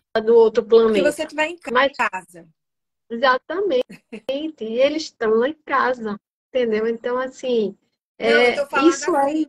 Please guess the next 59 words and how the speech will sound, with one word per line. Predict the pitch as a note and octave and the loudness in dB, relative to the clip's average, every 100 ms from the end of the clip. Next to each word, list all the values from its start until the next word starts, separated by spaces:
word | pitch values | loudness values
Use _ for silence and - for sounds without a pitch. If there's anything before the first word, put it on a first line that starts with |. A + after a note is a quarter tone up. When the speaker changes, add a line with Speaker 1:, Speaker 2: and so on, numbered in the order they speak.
| _ | _
Speaker 2:
o | C4 | -20
que | A#3+ D#4+ | -20 -12
você | D#4+ D#4+ D4 | -12 -10 -12
tiver | D4+ B3 A#3 | -12 -14 -14
na | A#3 | -14
sua | - D4 | -14 -14
casa, | E4+ D#4 B3+ B3+ B3+ | -14 -10 -10 -10 _
os | B3 | -18
amigos | B3+ B3 C#4 C#4+ | -18 -16 -20 _
dos | B3+ | _
seus | B3+ C4 - | -16 -16 -14
filhos | B3 A3+ A3 | -16 -14 -14
chegarem, | C4+ B3 A#3+ B3 C#4+ | -14 -6 -2 -2 -4
"Ó, | D4+ | -10
gente, | A#3 A3+ _ | -12 -20 _
vamos, | B3 | -20
a | C4+ | _
gente | |
vai | C#4 | -20
fazer | C#4 C#4 C#4 C4+ | -20 -14 -14 -16
cachorro | - B3 B3+ A3 _ | -20 -20 -20 -20 _
quente, | B3 C#4 | -8 -2
Speaker 1:
Ah, | D#4+ | -2
vamos | G4+ G#4+ A#4+ | 0 4 4
fazer | B4+ A#4 | 6 4
Speaker 2:
ou | - | 2
Speaker 1:
macarrão, | C4+ A3+ A3 C#4 C#4+ D4 | -2 -2 0 0 0 -2
Speaker 2:
hambúrguer, | C#4+ D#4 F#4 | -2 -6 -8
Speaker 1:
entendeu? | - E4+ D#4+ D4 C#4+ D#4+ - _ _ _ - | -8 -6 -4 -4 -4 -4 -6 _ _ _ -4
Speaker 2:
vamos | F4 | -2
Speaker 1:
O | D4+ | 4
que | A#4 | 4
Speaker 2:
comer | D4+ D#4+ | 4 0
o | |
que | - E4+ | -6 -14
tem." | - B3+ A3 E3 | -12 -12 -14 -8
Speaker 1:
for, | - D#4+ F4 - _ _ _ | 0 0 0 -12 _ _ _
vamos | - F#4 G4 | -8 -8 -4
comer | G4 F4 | -2 0
o | F4 | 2
que | G4 | 0
tem, | - D#4+ D#4 - _ - | 0 -2 -2 -6 _ -6
mas | D#4 | -4
eles | D#4 D#4+ | -2 -4
sabem | D#4 D#4+ F4+ F#4 | -4 -2 0 0
que | F4+ | 0
eu | C#4 | 0
vou | B3 | 0
preparar, | A#3+ A3+ A3+ G#3+ F#3+ F3 | -2 -4 -2 -2 -4 -8
entendeu? | F3+ F#3+ F#3 G3+ | -14 -6 -6 -2
Que | |
eu | A#3+ | -2
faço | A#3 A#3+ B3 | -2 -4 -4
com | - | -6
o | A#3 | -4
maior | A3 G3+ | -2 -2
carinho, | G#3+ G3+ F#3 E3 D#3+ - _ - | -4 -4 -6 -10 -14 -18 _ -6
entendeu? | F#3+ G3 | -4 -2
Então, | G#3 G#3 B3 C#4 | -2 0 0 -2